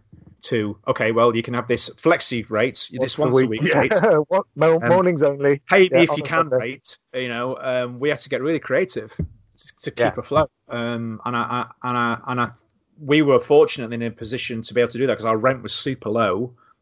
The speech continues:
Speaker 1: I was the only person taking any money out of the business, so we could do that. But if you've got ten staff members and, you know, you're driving around in a Ferrari and you've got a mortgage on your million pound house and, you know, <laughs> all this stuff,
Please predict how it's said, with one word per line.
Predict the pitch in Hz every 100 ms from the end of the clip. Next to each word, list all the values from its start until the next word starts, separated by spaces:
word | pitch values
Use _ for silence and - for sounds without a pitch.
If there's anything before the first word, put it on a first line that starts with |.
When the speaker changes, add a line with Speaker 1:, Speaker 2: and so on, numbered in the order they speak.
| _ -
Speaker 1:
I | 120 131
was | 123
the | 135
only | 123 113 - _ _ _
person | - 123 - 110
taking | - 120 123 110
any | 110
money | 113 113
out | 101
of |
the | 101
business, | 117 110 - -
so | 113
we | 120
could | 120 104
do | 113 170
that. | 92 87 - - - - _
But | 123
if | 110
you've | 165
got | 139 113 -
ten | - 143
staff | 127 - 120
members | - 107 101 98 110
and, | 104 98 - _ _ _ _
you | 127
know, | 113 110
you're | 113
driving | 127 120 120 117
around | 117 113
in | 110
a |
Ferrari | 101 113 123 143 107
and | 104
you've | 110 -
got | 104
a |
mortgage | 110 127 131 117 120
on | 110
your | 110
million | 113 113 107
pound | 113 107
house | 110 143 - -
and, | 107 104 - - -
you | 165
know, | 165 156 170
<laughs> | 165 175 170
all | 165 180
this | 170
stuff, | - - - 151